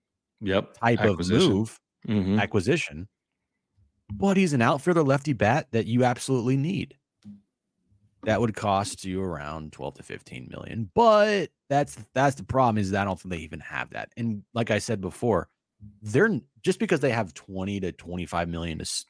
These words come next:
Speaker 2: to quote unquote spend here before they hit that, um, tax number again,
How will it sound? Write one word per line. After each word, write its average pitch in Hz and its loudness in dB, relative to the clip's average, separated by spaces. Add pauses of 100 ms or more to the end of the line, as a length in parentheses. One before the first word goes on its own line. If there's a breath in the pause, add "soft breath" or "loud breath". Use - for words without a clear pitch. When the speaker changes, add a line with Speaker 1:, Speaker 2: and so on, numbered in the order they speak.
(120)
Speaker 2:
to 85 -6 (120)
quote 104 4
unquote 95 2
spend 92 -2
here 101 0
before 95 -2
they 82 -2
hit 90 -4
that, 85 -2 (540)
um, 76 -10 (180)
tax - 2
number 107 4
again, 117 2